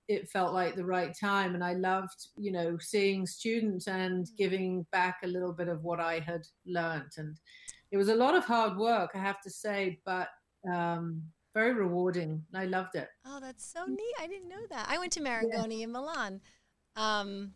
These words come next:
Speaker 2: that's where I got my master's in fashion
Speaker 1: Oh, wow.
Speaker 2: promotion. But that wa-, that's what led me to, uh, Milan. But I just loved the whole, you know, the school. And I,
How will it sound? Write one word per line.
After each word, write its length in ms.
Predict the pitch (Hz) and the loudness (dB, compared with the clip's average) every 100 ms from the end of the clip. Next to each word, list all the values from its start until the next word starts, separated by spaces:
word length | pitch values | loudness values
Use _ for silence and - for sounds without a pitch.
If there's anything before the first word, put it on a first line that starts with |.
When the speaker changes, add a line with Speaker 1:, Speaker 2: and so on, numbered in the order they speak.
| _ | _
Speaker 2:
that's 180 | - 220 | -10 -6
where 80 | 247 | -4
I 40 | |
got 140 | 233 208 | -4 -4
my 140 | 214 | -6
master's 720 | 214 208 208 - 208 190 - - | -4 -4 -6 -8 -8 -8 -10 -10
in 140 | 208 | -8
fashion 260 | 202 220 285 | 0 4 6
Speaker 1:
Oh, 40 | 381 | 6
wow. 60 | |
Speaker 2:
promotion. 680 | 392 359 381 381 277 202 226 - - - | 4 2 2 2 2 0 -2 -12 -20 -12
But 120 | 233 | 0
that 220 | 233 208 | 2 2
wa-, 100 | 240 226 - | -2 -6 0
that's 240 | 220 220 | 2 2
what 120 | 233 | -4
led 200 | 214 208 | -2 -2
me 200 | 202 196 | -4 -8
to, 440 | 190 - 214 196 190 | -8 -8 -6 -6 -4
uh, 220 | 180 175 | -4 -4
Milan. 400 | 180 202 208 190 | -4 -2 -2 -2
But 100 | 196 | -2
I 100 | 202 | -4
just 280 | 196 202 - | -4 -10 -8
loved 360 | 202 196 185 | -4 -4 -4
the 100 | 185 | -10
whole, 340 | 180 180 175 165 | -6 -4 -6 -6
you 120 | 220 | -8
know, 200 | 208 180 175 | -6 -6 -6
the 80 | - | -8
school. 460 | - - 220 202 | -8 -6 -6 -4
And 100 | 196 | -4
I, 200 | 196 185 | -4 -6